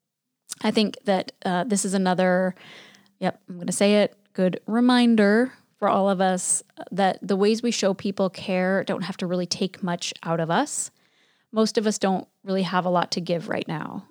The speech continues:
Our emotions are sort of spent. Our energy levels are unpredictable. Uh, we're physically unable to offer much right now since most of us are staying close to home. But know that even a small act, like a note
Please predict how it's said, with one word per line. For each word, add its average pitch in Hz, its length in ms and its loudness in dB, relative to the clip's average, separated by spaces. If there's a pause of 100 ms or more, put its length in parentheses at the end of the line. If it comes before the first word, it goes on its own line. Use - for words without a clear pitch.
Our 180 140 -2
emotions 180 460 -2
are 165 80 -8
sort 165 200 -6
of - 120 -10
spent. - 640 0 (140)
Our 185 80 0
energy 196 400 0
levels 185 400 0
are 185 120 -2
unpredictable. 180 960 -2 (560)
Uh, 175 160 -4
we're 175 100 -4
physically 190 680 -2
unable 180 420 -2
to - 180 -10
offer 190 480 -2
much 190 400 -2
right 202 160 0
now 196 240 0
since 190 260 -6
most 185 240 -4
of 170 100 -4
us 180 140 -2
are 185 60 -4
staying 185 500 -2 (140)
close 180 240 -6
to 180 100 -4
home. 202 440 0 (720)
But 214 360 2
know 226 200 6
that 240 160 4
even 208 220 2
a 196 60 2
small 190 360 0
act, - 460 -2
like 180 180 -6
a 180 60 -4
note 214 440 0